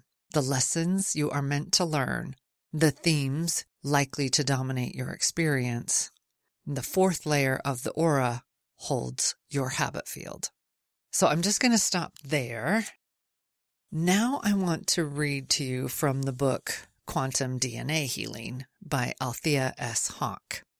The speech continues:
starting on page twenty-six. If this part gets too long, you can forward to minute twenty and forty seconds. Quantum influencers of D N A.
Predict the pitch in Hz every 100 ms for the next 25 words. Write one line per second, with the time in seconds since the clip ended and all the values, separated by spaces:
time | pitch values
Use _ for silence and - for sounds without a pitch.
0 | _ _ _ _ _ _ - - 139 127
1 | 120 113 113 123 113 - - 117 - -
2 | - - - - - - _ _ _ _
3 | _ _ _ _ _ _ _ _ _ _
4 | - 185 - 190 - - 185 170 165 -
5 | - 160 180 175 151 147 147 160 165 147
6 | 180 170 156 151 131 139 - - 175 151
7 | 143 143 - - - _ - 180 165 -
8 | 139 - 151 127 - 139 139 139 - -
9 | - - 160 - - _ _ _ _ _
10 | _ _ _ _ _ _ _ _ _ -
11 | 185 175 185 170 175 175 147 139 135 -
12 | 135 127 127 - 131 - 139 127 139 131
13 | -